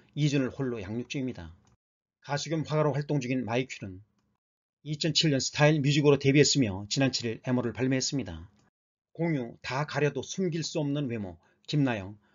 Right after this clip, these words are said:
마이큐 응원. 마이큐의 친구 배우 공유가 일상을 공유했습니다. 공유는 지난 칠 일 공식 인스타그램에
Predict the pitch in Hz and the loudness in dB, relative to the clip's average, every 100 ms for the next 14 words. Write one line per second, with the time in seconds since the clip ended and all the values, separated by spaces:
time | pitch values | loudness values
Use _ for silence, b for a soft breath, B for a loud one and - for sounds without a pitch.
0 | _ _ 104 113 110 - 139 143 - 151 | _ _ -6 -6 -6 -8 -10 -8 -2 -2
1 | 104 85 - _ _ _ _ 123 135 160 | -2 -6 -18 _ _ _ _ -4 2 2
2 | 160 160 156 - 196 143 143 139 143 - | 2 0 0 2 0 0 0 4 2 4
3 | 151 151 - 113 101 95 139 127 135 127 | 6 6 4 -2 -2 -6 -8 -4 -2 -2
4 | 127 135 131 131 107 82 85 _ _ _ | 0 0 -2 -4 -8 -10 -16 _ _ _
5 | _ 143 156 160 151 151 - 175 120 - | _ -6 -4 -4 -2 -4 -2 -2 -2 0
6 | 151 156 156 - 160 151 139 131 98 95 | 2 2 0 -2 -2 0 0 0 -2 -8